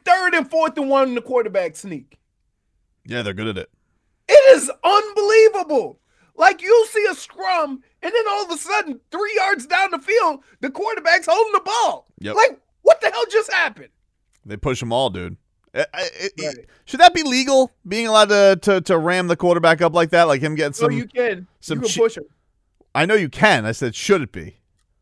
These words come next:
Speaker 1: Yeah, absolutely.
Speaker 2: All right.
Speaker 1: I mean, like, you can't, just because one team has so much success with it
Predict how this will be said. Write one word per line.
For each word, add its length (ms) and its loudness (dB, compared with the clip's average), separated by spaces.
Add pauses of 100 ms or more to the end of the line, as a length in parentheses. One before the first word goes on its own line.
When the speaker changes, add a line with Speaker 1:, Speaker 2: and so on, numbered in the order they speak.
(400)
Speaker 1:
Yeah, 140 4 (400)
absolutely. 540 -10 (140)
Speaker 2:
All 60 -18
right. 180 -16 (680)
Speaker 1:
I 100 0
mean, 300 -4 (580)
like, 340 -2
you 280 -6
can't, 280 -10
just 200 -8
because 220 -6
one 280 -4
team 240 -8
has 240 -6
so 160 -4
much 220 -8
success 580 -6
with 400 -12
it 200 -12